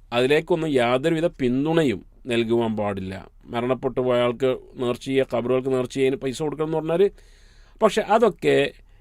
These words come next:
എങ്ങനെയാണ്? പിന്നെ വിശുദ്ധ ഖുർആൻ പറഞ്ഞ, പറഞ്ഞല്ലോ, ഒരാൾ ദാവത്തിലേക്ക്, ദാവത്ത് നടത്തുന്ന കാര്യത്തെക്കുറിച്ച് പറഞ്ഞപ്പോൾ മാന്യമായ രൂപത്തിലുള്ള രൂപ,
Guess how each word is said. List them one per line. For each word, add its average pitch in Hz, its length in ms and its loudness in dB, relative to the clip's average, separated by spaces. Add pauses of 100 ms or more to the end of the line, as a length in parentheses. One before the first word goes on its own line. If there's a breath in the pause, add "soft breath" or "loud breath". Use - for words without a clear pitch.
(220)
എങ്ങനെയാണ്? 151 840 4 (1000)
പിന്നെ 123 340 6
വിശുദ്ധ 135 300 0
ഖുർആൻ 151 360 2
പറഞ്ഞ, 131 260 2 (240)
പറഞ്ഞല്ലോ, 120 480 2 (520)
ഒരാൾ 127 360 4 (220)
ദാവത്തിലേക്ക്, 139 680 2 (380)
ദാവത്ത് 139 440 4
നടത്തുന്ന 156 360 -2
കാര്യത്തെക്കുറിച്ച് 139 720 0
പറഞ്ഞപ്പോൾ 127 560 0 (580 soft breath)
മാന്യമായ 135 760 2
രൂപത്തിലുള്ള 143 600 0 (560)
രൂപ, 139 260 2